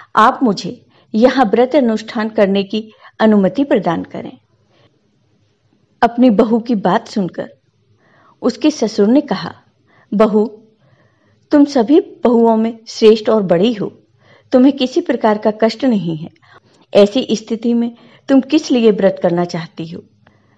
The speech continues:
अभी तुम्हारा समय उपभोग करने का है। ये गणेश जी कौन है, फिर तुम्हें करना ही क्या है?" कुछ समय बाद बड़ी बहू गर्भवती हुई और दस महीने के बाद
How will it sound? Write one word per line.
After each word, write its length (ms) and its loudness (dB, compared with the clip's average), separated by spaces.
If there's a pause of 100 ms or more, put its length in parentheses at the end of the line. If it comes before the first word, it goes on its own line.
(320)
अभी 260 2
तुम्हारा 440 0
समय 400 -4 (360)
उपभोग 520 2
करने 300 2
का 140 -6
है। 300 -10 (520)
ये 140 4
गणेश 380 4
जी 100 -4
कौन 320 2
है, 200 -8 (400)
फिर 100 2
तुम्हें 400 2
करना 240 2
ही 180 -2
क्या 220 -2
है?" 280 -12 (1400)
कुछ 200 0
समय 260 4
बाद 340 0 (380)
बड़ी 280 4
बहू 380 0 (400)
गर्भवती 520 4
हुई 420 -8 (520)
और 240 4
दस 340 0
महीने 280 2
के 160 -2
बाद 300 -2